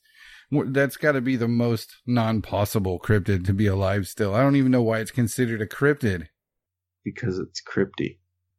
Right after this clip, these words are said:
Speaker 2: Cryptocious.
Speaker 1: But just like that fish, dude.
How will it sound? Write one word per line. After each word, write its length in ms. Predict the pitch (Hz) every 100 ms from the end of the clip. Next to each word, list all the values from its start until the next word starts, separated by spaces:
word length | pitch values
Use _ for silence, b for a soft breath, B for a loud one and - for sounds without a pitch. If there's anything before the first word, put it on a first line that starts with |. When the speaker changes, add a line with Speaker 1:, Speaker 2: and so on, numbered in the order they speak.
| _ _ _
Speaker 2:
Cryptocious. 920 | - - - - 76 - - - - _ _ _ _ b b b -
Speaker 1:
But 140 | 107
just 280 | 90 113 -
like 140 | 113 123
that 200 | 107 87
fish, 400 | 127 151 131 -
dude. 380 | 110 107 104